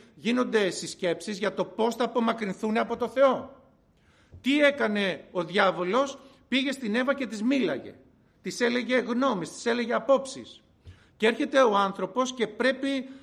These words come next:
να δι-, διαχειριστεί όλη αυτή την κατάσταση. Η μία πλευρά είναι οι σκέψεις οι οποίες σε απομακρύνουν από το θέλημα του Θεού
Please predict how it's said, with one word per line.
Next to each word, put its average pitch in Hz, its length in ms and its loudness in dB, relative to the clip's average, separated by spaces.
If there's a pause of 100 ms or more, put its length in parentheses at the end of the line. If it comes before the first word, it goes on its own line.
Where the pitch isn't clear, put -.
να 202 200 0
δι-, - 220 -12
διαχειριστεί 190 800 -2
όλη 262 200 2
αυτή 254 180 -4
την 233 100 -8
κατάσταση. 247 680 -4 (480)
Η 165 140 -4
μία 262 300 2
πλευρά 220 680 0 (200)
είναι 208 600 0 (200)
οι 185 100 -4
σκέψεις 233 680 -4
οι 208 80 -2
οποίες 226 400 0
σε 226 100 -2
απομακρύνουν 202 680 -2
από 208 140 -4
το 185 60 -4
θέλημα 202 400 -4
του 160 100 -12
Θεού 160 440 -6